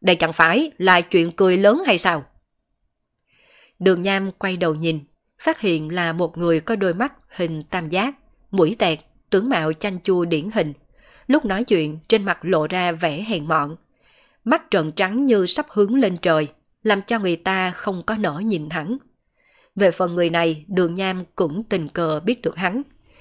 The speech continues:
Đây là một tên côn đồ có tiếng ở khu phố tên là Trương Thiên. Lại nói tiếp,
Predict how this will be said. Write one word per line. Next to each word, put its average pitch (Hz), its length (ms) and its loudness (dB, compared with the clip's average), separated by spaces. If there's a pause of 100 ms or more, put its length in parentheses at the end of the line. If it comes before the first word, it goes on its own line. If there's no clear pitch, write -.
(180)
Đây 233 120 8
là 202 120 4
một 170 260 0
tên 196 320 0
côn 180 220 2
đồ 160 220 2
có 196 140 -4
tiếng 208 420 2
ở 160 140 -2
khu 180 200 -2
phố 196 440 -2
tên 175 160 0
là 160 120 0
Trương 185 280 -2
Thiên. 185 260 0 (580)
Lại 165 240 2
nói 202 140 0
tiếp, 269 240 0